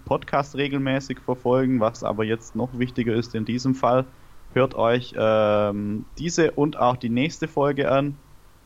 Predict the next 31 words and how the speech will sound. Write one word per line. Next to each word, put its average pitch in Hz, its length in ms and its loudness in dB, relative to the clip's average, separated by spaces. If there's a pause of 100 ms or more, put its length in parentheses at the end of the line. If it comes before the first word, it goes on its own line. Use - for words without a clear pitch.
(140)
Wenn 123 160 2
ihr 131 180 2
gewinnen 147 560 0
beziehungsweise 120 640 2
mitmachen 113 580 2
möchtet, 139 380 -4 (140)
dann 110 640 2 (400)
geht 131 200 -2
auf 120 200 0
unsere 117 380 -2
Facebook-Seite 143 960 -2
Sound 120 380 -2
of - 220 -6
Gaming. 139 420 2
Ihr 110 140 -6
findet 123 320 0
sie 117 120 -6
auch 110 140 2
auf 110 160 -8
unserer 107 240 -6
Soundcloud-Seite 117 1000 0
verlinkt 123 520 -4
und 113 380 -4 (460)
teilt, 131 600 0
ähm, 110 560 0 (120)
quasi 110 440 0
unsere 107 380 -6
Seite 104 420 -4
einmal. 92 500 -2 (280)
Oder, 98 400 2 (100)
ja, 92 240 2